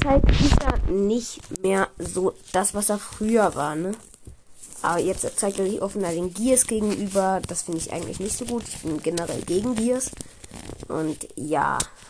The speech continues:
aber ich find, und er spricht mich auch dauernd in WhatsApp damit an. Ey, du warst ultra lost in deiner Folge.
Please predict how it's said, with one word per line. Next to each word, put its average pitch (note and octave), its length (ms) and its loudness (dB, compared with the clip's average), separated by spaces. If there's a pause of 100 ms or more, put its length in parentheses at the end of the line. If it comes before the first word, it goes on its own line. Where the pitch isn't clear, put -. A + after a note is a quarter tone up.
(120)
aber - 200 -6
ich - 140 -8
find, - 300 -6
und F#3+ 120 -4
er E3+ 240 -2
spricht - 400 -8
mich G#3 280 -6
auch - 240 -8
dauernd F3+ 320 -2
in F3 200 -6
WhatsApp F3 360 -2
damit F3+ 320 -4
an. E3 340 -4 (1800)
Ey, - 260 2
du - 100 -10
warst - 200 -2
ultra F4+ 320 0
lost D#4+ 240 2
in F#4 120 8
deiner G3 200 4
Folge. F3 300 -4